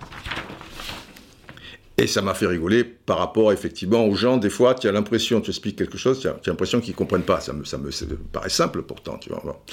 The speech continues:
Alors bon, je sais pas que je vais me lancer des fleurs, c'est lui qui me lance les fleurs, c'est, c'est comme ça, hein, j'y, j'y peux rien. Il me dit, « Ah, ma Didier, tu es comme Messi, voilà. À la télé, journalisme,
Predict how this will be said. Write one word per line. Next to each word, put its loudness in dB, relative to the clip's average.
Alors 4
bon, 0
je -4
sais -2
pas 2
que -2
je 0
vais 0
me 0
lancer 0
des 2
fleurs, 4
c'est -4
lui 2
qui -4
me -2
lance 0
les 0
fleurs, 0
c'est, -8
c'est -6
comme -2
ça, 0
hein, -6
j'y, -6
j'y -8
peux 0
rien. 4
Il -4
me 0
dit, « -6
Ah, 4
ma 0
Didier, -8
tu 2
es 4
comme 4
Messi, -2
voilà. -2
À 4
la 4
télé, 4
journalisme, 4